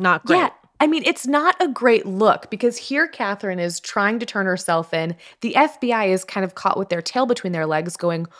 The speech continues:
Speaker 2: "Wow, we're now negotiating with the person we've been looking for." I also think what's interesting is the F B I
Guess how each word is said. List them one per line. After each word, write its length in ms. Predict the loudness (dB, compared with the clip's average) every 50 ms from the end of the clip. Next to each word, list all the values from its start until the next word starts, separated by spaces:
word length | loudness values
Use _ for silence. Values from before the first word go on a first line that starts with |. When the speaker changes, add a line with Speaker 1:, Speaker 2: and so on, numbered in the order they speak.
| -20 -20 -20 _ _ _ _ _
Speaker 2:
"Wow, 340 | -6 -4 0 2 4 4 4
we're 160 | 4 2 0
now 180 | 0 0 0 0
negotiating 680 | -2 -2 0 0 0 0 0 -2 -2 -2 -2 -2 -2 -4
with 100 | -4 -6
the 60 | -6
person 300 | -6 -4 -6 -4 -6 -8
we've 80 | -8 -8
been 120 | -4 -2
looking 280 | -2 -2 -2 -2 -6 -4
for." 360 | -4 -2 -2 0 0 -2 -6 -8 -16 -18 -18 -18 -18 -6 _ -2
I 160 | -2 -2 -4 _ 2
also 380 | 2 2 2 2 0 -2 -2
think 200 | 0 -2 -2 -2
what's 160 | -2 -2 -2 -2
interesting 460 | -4 -4 -4 -6 -6 -4 -4 -2 -2
is 240 | -2 -2 -2 -4 -8 -10 _ _
the 160 | -8 -8 -2 0
F 200 | 0 0 0 -2
B 160 | -4 -2 0
I 460 | 2 4 4 4 2 2 0 -2 -6